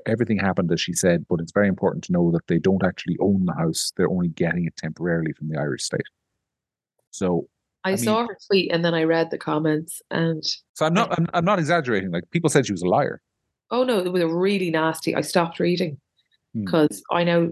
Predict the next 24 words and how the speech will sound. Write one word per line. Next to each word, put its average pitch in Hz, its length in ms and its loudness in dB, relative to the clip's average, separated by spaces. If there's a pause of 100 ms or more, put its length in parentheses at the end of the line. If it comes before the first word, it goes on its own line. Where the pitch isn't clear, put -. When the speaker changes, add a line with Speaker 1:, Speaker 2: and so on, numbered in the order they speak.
Speaker 2:
Sharon 160 480 0 (120)
and 156 360 -2
I 165 100 0
like 170 240 0
her. 156 200 -6 (640)
And 156 440 -2
also, 196 440 0 (300)
that's 415 220 -2
another 277 280 0
thing, 160 260 -8
actually, 151 480 -2
lately, 160 520 -2
I've 160 200 -4 (120)
really 220 260 0
noticed, 170 600 -2 (840)
like, 202 320 2 (140)
you 508 300 -2
and 320 80 2
I 254 40 0
are 214 100 2
doing 180 200 0
a 165 40 0
podcast, 156 600 -2
right? 151 220 -2